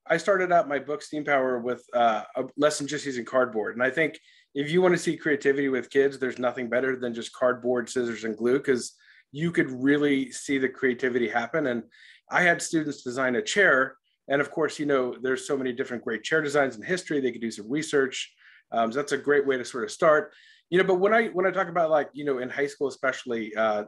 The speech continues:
taking on problems, I like to take on real world problems. Um, so, you know, it gives them an awareness of it. Uh, we use some of the U N Sustainable Development Goals, uh, which is really helpful, even if you're just informing them about these things in the first place.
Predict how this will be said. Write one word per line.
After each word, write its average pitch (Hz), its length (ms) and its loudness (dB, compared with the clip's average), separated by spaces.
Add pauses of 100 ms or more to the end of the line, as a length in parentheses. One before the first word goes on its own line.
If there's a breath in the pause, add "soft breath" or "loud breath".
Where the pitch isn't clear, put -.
taking 143 280 0
on 117 120 0
problems, 220 360 2
I 156 120 -2
like 208 180 2
to 185 60 -10
take 175 180 -4
on 127 240 -4
real 117 180 -2
world 151 280 -4
problems. 190 520 -2 (560 soft breath)
Um, 117 480 4
so, 135 340 2
you 127 200 -2
know, 127 180 -2
it 117 160 -8
gives 139 180 2
them 139 140 0
an 120 60 -4
awareness 170 460 0
of 156 140 -2
it. 143 140 -2 (100)
Uh, 117 260 -2
we 127 60 -4
use 127 320 -4
some 131 140 -6
of 113 80 -8
the 113 80 -6 (100)
U 123 60 0
N 117 140 0
Sustainable 123 520 -4
Development 127 480 -2
Goals, 127 460 -6 (580 soft breath)
uh, 117 180 4
which 113 180 -4
is 113 80 -4
really 117 220 -2
helpful, 113 520 -6 (340 soft breath)
even 135 220 0
if 123 120 -2
you're 120 100 0
just 117 200 -4
informing 127 400 -2
them 120 120 -2
about 110 280 -2
these 113 200 -4
things 113 240 -8
in 101 40 -10
the 110 60 -12
first 143 300 0
place. 107 380 0